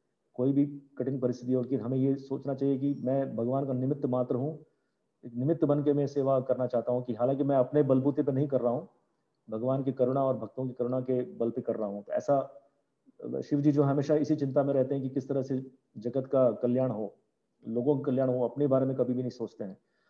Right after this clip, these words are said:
तो उन्होंने सामने आकर इस सेवा को, अ, स्वीकार किया। बहुत ही मुश्किल सेवा है जिसके बारे में हमने चर्चा की थी कि,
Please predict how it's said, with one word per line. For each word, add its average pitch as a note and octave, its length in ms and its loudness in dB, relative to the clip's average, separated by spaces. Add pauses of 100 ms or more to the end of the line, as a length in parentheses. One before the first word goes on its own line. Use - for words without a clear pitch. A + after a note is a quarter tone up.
(140)
तो C3+ 60 -2
उन्होंने D3 260 4
सामने C#3+ 380 0
आकर C#3+ 300 0
इस - 240 -8
सेवा C3 220 2
को, B2+ 220 0 (500)
अ, A2 320 -8 (140)
स्वीकार C3+ 360 -2
किया। C3+ 260 -4 (600)
बहुत C3 220 0
ही D#3+ 40 4
मुश्किल C#3+ 300 0
सेवा C#3 260 2
है C3 80 4
जिसके C3 220 -2
बारे B2+ 180 2
में B2+ 80 -2
हमने B2 140 -2
चर्चा A#2+ 280 -2
की B2 140 -2
थी B2+ 120 -4
कि, C3 260 -2